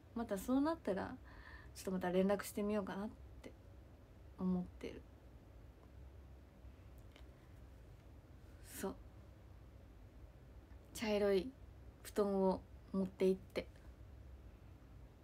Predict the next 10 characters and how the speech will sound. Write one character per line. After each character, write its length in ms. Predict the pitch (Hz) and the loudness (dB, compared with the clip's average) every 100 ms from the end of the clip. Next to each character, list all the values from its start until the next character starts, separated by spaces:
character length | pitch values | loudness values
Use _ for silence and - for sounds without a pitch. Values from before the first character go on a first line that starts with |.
| - - - - - - - - - - - - - - - - - - - - - - | -18 -16 -16 -16 -14 -14 -16 -16 -16 -16 -16 -16 -16 -16 -16 -14 -14 -14 -16 -16 -14 -8
か 120 | - 208 | -4 0
け 120 | 220 | 2
て 120 | 196 | 2
あ 100 | 196 | 0
げ 120 | 196 | 2
よ 120 | 196 | 2
う 60 | 190 | 2
と 100 | - | -2
思 180 | 196 | -4
う。 60 | 208 | -4